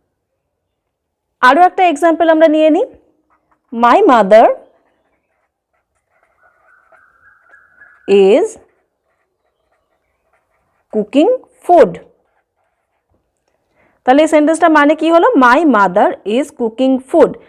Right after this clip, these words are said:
আমার মা খাবার রান্না করছে। তাহলে এখানে কে, কাজটা কে করছে? যে কাজ সম্পর্কে বলা হচ্ছে খাবার রান্না করা, সেটা কে করছে?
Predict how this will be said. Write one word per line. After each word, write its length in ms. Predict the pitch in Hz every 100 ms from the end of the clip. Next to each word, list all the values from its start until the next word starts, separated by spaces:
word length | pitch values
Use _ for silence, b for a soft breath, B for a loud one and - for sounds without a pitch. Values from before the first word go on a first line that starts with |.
| b b
আমার 300 | 190 196 269
মা 300 | 214 190 269
খাবার 420 | - 196 185 240
রান্না 300 | 247 220 226
করছে। 500 | 233 269 269 - 247 - b b b
তাহলে 200 | 233 294
এখানে 340 | 320 339 339 330 _
কে, 180 | 339 370
কাজটা 400 | 381 277 285 359
কে 200 | 349 370
করছে? 600 | 349 233 - - - - _ _ -
যে 160 | 196 240
কাজ 220 | 233 302
সম্পর্কে 400 | 254 240 285 320
বলা 260 | 254 214
হচ্ছে 280 | 285 330 294
খাবার 360 | 262 208 220 254
রান্না 280 | 208 202 262
করা, 280 | 277 226
সেটা 220 | 269 277 302
কে 180 | 330
করছে? 360 | 330 339 339 -